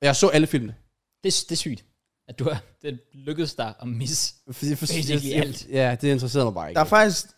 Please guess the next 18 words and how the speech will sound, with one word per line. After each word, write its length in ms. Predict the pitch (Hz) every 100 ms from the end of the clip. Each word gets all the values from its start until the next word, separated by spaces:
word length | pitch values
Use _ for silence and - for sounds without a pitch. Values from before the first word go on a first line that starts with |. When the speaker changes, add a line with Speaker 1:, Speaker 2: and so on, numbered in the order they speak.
| -
Speaker 3:
en 160 | 139
sådan 200 | 135 135
filmserie, 680 | 127 185 151 120 120 101 90 - -
jeg 220 | 123 117 113 113 117 135
virkelig 300 | 143 143 123
gerne 200 | 107 107
vil 80 | 113
have 120 | 120
set. 480 | - 135 95 - - _
Fordi 160 | 113 110
den 140 | 117
føler 340 | - 139 117
jeg 100 | 92
også, 220 | 98 - -
at 140 | -
det 80 | 131
er 40 |
sådan, 460 | - 127 107 71